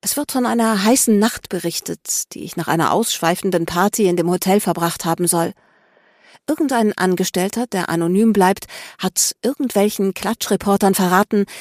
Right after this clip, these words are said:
dass ich das Gebäude mit Hillary und ihrer männlichen Begleitung betreten habe.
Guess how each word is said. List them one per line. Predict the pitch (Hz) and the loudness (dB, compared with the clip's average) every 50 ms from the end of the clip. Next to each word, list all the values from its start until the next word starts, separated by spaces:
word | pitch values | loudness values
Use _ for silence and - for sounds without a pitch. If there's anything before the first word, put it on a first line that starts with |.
| - - - _ - | -20 -20 -20 _ -12
dass | - 269 - | -8 -6 -4
ich | 302 262 | -4 0
das | - 247 226 - | 0 0 4 4
Gebäude | 233 190 202 214 247 262 247 | 4 6 6 6 6 6 6
mit | 233 202 - | 4 4 4
Hillary | - 220 226 226 233 247 262 285 294 - | 4 4 6 6 4 2 2 0 -2 -2
und | - 240 247 247 - - | -2 -4 -4 -4 -4 -2
ihrer | - 226 214 220 214 | -2 0 2 4 4
männlichen | 202 175 185 202 208 208 - 240 226 | 4 4 2 2 0 0 -2 -2 -2
Begleitung | 226 233 - 226 214 220 214 - 180 175 160 | -2 0 2 2 2 2 2 0 0 0 0
betreten | 151 - - 180 165 - - 165 165 170 | -2 -4 -2 -4 -4 -2 -2 -2 0 0
habe. | 165 160 - 139 - | -2 -2 -2 -4 -10